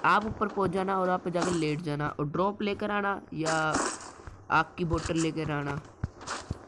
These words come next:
कैंप फायर वाली। ठीक है गाइस, तो अब second trick की ओर चलते हैं, तो बाय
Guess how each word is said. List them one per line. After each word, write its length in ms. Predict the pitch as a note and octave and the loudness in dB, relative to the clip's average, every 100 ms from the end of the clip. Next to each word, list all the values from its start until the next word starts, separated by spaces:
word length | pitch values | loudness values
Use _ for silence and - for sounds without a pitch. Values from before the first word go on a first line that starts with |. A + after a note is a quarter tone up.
| - - | -8 -2
कैंप 180 | D#3 D3+ | 2 4
फायर 320 | - C#3+ C#3+ | 4 4 2
वाली। 320 | C#3+ C#3+ C#3 | 0 -2 -4
ठीक 180 | D3 G3 | -4 0
है 100 | F3+ | 2
गाइस, 180 | D#3+ C#3+ - - - - - | 2 0 -6 -14 -16 -16 -6
तो 60 | D3 | -4
अब 80 | D3 | 0
second 320 | F#3+ B3 B3 | 0 0 2
trick 180 | G#3 G3 | 0 4
की 120 | G#3 | 4
ओर 120 | G3 | 4
चलते 300 | F3+ F#3 - | 2 -2 0
हैं, 220 | F#3+ F#3+ F#3 - - - | 0 0 -2 -8 -14 -8
तो 300 | - D3 C#3+ C3 - - - - | -2 2 2 0 -6 -18 -20 -12
बाय 220 | - C#3 | 0 0